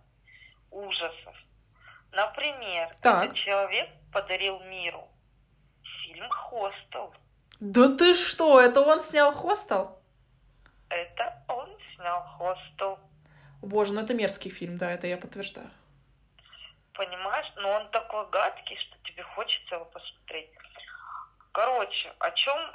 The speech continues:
Speaker 1: собственно, речь? Фильм-то я должна вам рассказать.
Speaker 2: Ну?
Speaker 1: В две тысячи третьем году Элай Рот решил, что нужно снять фильм "Лихорадка".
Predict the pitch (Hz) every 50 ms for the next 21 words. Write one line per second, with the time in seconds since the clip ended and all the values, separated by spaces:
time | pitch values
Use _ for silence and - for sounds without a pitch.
0 | - - - 214 208 - - - - 185 196 185 185 175 - - - - 170 180
1 | 214 220 196 - - - - - - _ _ _ _ _ _ _ _ _ _ _
2 | _ - - - - - 247 262 - 196 185 175 _ _ - - - - - _
3 | _ _ _ _ _ _ _ _ _ _ - - 160 160 160 - 175 185 180 -
4 | 180 175 170 160 160 180 180 - - - 208 190 180 165 - - 208 233 247 226
5 | 190 196 - - - - - _ _ - 208 220 - 359 392 - - - - -
6 | 240 269 277 - 269 233 208 196 196 202 196 - - 294 370 - - - 190 196
7 | 202 202 202 202 208 254 359 392 370 - 220 208 202 196 190 - - 196 202 196
8 | 180 175 - - - 180 175 - - - 220 202 - - 185 180 - - 233 226
9 | 254 247 214 190 180 - - 170 170 165 165 165 165 - - - - 165